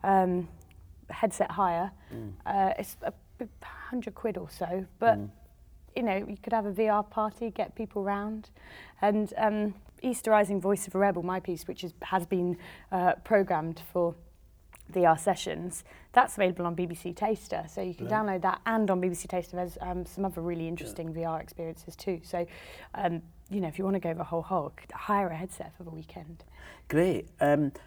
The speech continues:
Speaker 2: and th-, so V R sessions, um, run at Watershed through June. Um, as I say, they are,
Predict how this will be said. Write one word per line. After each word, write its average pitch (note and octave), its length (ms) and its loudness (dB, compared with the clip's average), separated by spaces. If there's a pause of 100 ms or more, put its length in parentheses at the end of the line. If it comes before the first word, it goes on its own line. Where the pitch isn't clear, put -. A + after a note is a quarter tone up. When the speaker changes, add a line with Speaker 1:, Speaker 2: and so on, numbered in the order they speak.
(160)
Speaker 2:
and D#3+ 400 0
th-, - 140 -6
so E3 100 -2
V F#3+ 160 4
R F3 120 4
sessions, C#3+ 600 0
um, A#2 560 0
run B2 240 -2
at - 80 -4
Watershed A#2 580 -2 (320)
through A#2 260 -2
June. A2+ 440 -2 (380)
Um, B2 440 2
as B2+ 80 -4
I B2 40 -4
say, D#3 120 2
they C3+ 120 4
are, D#3+ 320 6